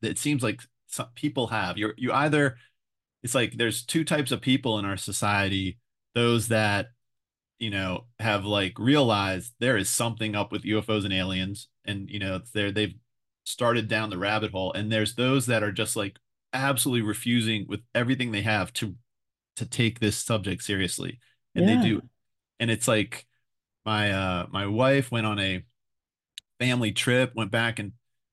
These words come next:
Speaker 1: met, talked to relatives, and she has a, you know, a, I'll just say a relative that is, you know, of my generation,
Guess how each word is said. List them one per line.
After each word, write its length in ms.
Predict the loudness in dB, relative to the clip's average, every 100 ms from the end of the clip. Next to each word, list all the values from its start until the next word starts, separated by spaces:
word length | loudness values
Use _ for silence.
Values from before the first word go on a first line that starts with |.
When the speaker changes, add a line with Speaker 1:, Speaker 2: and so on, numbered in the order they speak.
| _ -6
Speaker 1:
met, 280 | -4 -4 -2
talked 240 | 0 0
to 80 | 0
relatives, 680 | 2 2 2 2 2 0 -2
and 160 | -4
she 160 | -4 -4
has 140 | -2
a, 340 | -4 -4 -8 -12 _
you 120 | -10
know, 140 | -8 -8
a, 320 | -8 -12 -14 _ _ _ _ _ _ _
I'll 120 | -6 -6
just 140 | -4
say 100 | -2
a 80 | 0
relative 680 | 2 2 2 2 2 2 0
that 180 | -2
is, 160 | -2 -4
you 80 | -4
know, 160 | -2
of 100 | -4
my 220 | -2 -2 0
generation, 960 | 0 0 0 0 -2 -4 -4 -4 -6